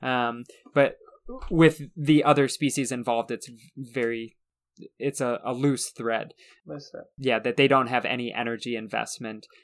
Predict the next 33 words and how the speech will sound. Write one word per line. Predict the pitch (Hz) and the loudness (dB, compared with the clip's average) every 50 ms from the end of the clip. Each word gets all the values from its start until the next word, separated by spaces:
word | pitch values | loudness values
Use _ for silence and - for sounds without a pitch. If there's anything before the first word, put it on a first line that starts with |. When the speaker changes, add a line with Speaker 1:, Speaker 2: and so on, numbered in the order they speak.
| _ _ - | _ _ -6
Speaker 1:
or | 123 123 120 - | -2 -2 0 0
adap-, | - 117 113 117 117 - - | 0 0 2 0 0 -2 -4
specific | - - - 135 - 139 127 - 117 - 117 | -8 -6 -4 -2 -2 -2 -2 -2 -4 -2 -2
adaptations | 110 107 110 110 110 - 127 113 113 - - 120 110 107 - | -4 -2 -4 -4 -8 -8 -8 -8 -8 -8 -10 -12 -12 -12 -14
for | - - 113 113 113 110 107 113 - | -8 -4 -4 -2 -2 -2 -4 -6 -8
maintaining | 123 120 113 110 107 - 117 113 113 110 110 110 110 107 _ _ _ _ _ | -10 -10 -10 -10 -12 -12 -12 -12 -12 -12 -12 -14 -16 -18 _ _ _ _ _
the | - 120 | -6 -4
relationship, | 113 110 107 107 110 - 113 110 - - - - - _ _ _ _ _ _ _ _ _ | -4 -4 -4 -6 -6 -8 -12 -14 -12 -12 -12 -12 -14 _ _ _ _ _ _ _ _ _
whereas | 127 127 120 107 117 | 0 0 2 2 0
the | 127 117 | 0 2
other | 120 120 117 110 110 | 2 2 2 0 -2
species | - - 120 110 - 117 113 - - | -6 -8 -8 -8 -8 -10 -12 -10 -10
might. | 117 - - - _ _ _ _ _ _ _ _ _ _ _ - - - - - - _ _ _ - | -12 -12 -12 -18 _ _ _ _ _ _ _ _ _ _ _ -20 -20 -20 -20 -20 -20 _ _ _ 0
Speaker 2:
I | 185 | 2
did | 180 214 214 202 | 4 4 4 4
a | |
tiny | 208 - 214 208 202 | 8 8 10 10 10
bit | 196 190 180 | 8 8 8
of | 175 160 165 | 8 6 4
my, | 185 180 175 175 | 4 6 6 6
my | 175 175 170 170 170 | 6 6 6 8 8
normal | 170 175 180 190 185 185 170 156 143 - - - - | 8 8 8 8 8 8 6 6 6 4 0 2 6
etymological | 185 180 165 175 170 165 156 156 156 - - 151 | 8 8 10 10 10 8 8 8 6 2 -2 -2
research. | 139 147 147 - - 147 139 - | 0 0 -2 -2 -4 -8 -8 -6
Do | - 175 | -4 0
you | 165 | 2
know | 175 170 | 4 6
where | 170 165 | 6 6
the | 165 156 | 4 2
word | 151 147 143 143 | 2 0 -2 -2
commensal | - 147 143 135 143 156 - - 180 175 170 175 - - | -6 -4 -2 -2 -4 -4 -4 -2 -2 -2 -2 -4 -8 -8
came | - 175 175 175 | -6 -6 -6 -2
from | - 196 202 220 214 | 0 0 0 0 -4